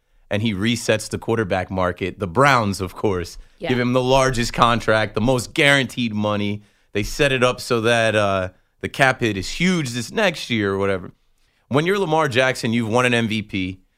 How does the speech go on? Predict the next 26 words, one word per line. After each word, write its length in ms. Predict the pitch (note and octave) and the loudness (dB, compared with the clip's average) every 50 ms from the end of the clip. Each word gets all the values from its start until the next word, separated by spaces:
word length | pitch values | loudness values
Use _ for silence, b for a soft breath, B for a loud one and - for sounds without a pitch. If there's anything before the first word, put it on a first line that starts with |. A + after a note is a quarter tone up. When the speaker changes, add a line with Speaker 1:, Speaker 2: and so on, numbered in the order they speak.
| _ _ _ _ _ - | _ _ _ _ _ -6
Speaker 1:
You've 220 | B2+ D3+ D3 A#2 | -4 -4 -4 -4
won, 460 | G#2 G2 G#2+ B2 C3+ C#3 C3+ B2+ A#2 G#2 - | -4 -2 0 2 4 4 4 2 0 0 0
I 80 | B2 | 0
think 260 | B2+ - - F#3 F#3+ F#3 | 0 0 -2 -4 0 0
I, 220 | E3 D3+ C3 - - | 0 0 0 0 0
I 200 | A2+ A#2+ A#2 A2 | 0 0 0 0
read 240 | G2 G2+ A#2 B2 A2+ | 0 0 2 2 2
a 60 | G#2+ | 0
stat 420 | - - - - A#2+ A2+ G#2 F#2+ | -4 -4 -2 0 2 2 2 0
that 120 | - F#2+ F#2+ | -2 -4 -2
he's 280 | A2 A#2 A2 G#2 F#2 | -2 -4 -4 -4 -6
won 320 | F2 G2 G#2 G#2+ G2+ G2 F#2 | -4 -2 0 0 0 0 -2
forty-five 960 | - - - B2 C3 C#3+ C#3 C#3 - - A#2+ A2 G#2+ G#2 G2+ G2 G2 F#2 - - | -6 -6 -4 -4 -2 -2 -2 -4 0 2 2 4 4 4 2 2 0 -4 -4 0
out 200 | G2 F#2+ F#2+ F#2+ | 0 0 2 0
of 240 | F#2 E2+ - - _ _ _ _ _ _ | -2 -4 -8 -16 _ _ _ _ _ _
sixty-one 1000 | - - - C#3 A#2+ - - B2 A#2 G#2+ G#2 G#2 G#2+ G2+ G2 F#2+ F#2 C#2 - _ - | -10 -6 -4 -4 -4 -4 -4 -4 -2 0 2 2 2 2 0 -2 -6 -8 -12 _ -6
regular 320 | - G2+ G2+ G2+ G#2 G2+ | -2 -2 0 0 0 -2
season 320 | F#2+ - G#2+ F#2+ F#2+ G2 F2+ | -4 -4 -6 -6 -4 -4 -4
games 300 | F2+ F#2+ F#2 F#2 F2+ F2 | -4 -4 -4 -4 -4 -4
that 140 | F#2 F2+ | -6 -6
he's 160 | F2 F2 E2+ - | -6 -8 -10 -10
played, 400 | - F#2+ F#2 F#2 F#2+ G2+ G2 - _ _ _ _ _ _ _ | -8 -6 -4 -4 -4 -6 -8 -10 _ _ _ _ _ _ _
maybe 240 | - G#2+ B2+ B2+ B2+ | -2 -2 0 0 0
even 180 | B2 G#2 G#2+ G2+ | -2 -2 -2 -2
including 400 | F#2+ F#2 - G2 F#2+ G2 F#2 - | -4 -4 -4 -4 -4 -4 -4 -4
playoffs. 460 | - F#2+ F#2 F#2+ G2+ G#2 G#2 - | -4 -2 -2 -2 -2 -2 -4 -8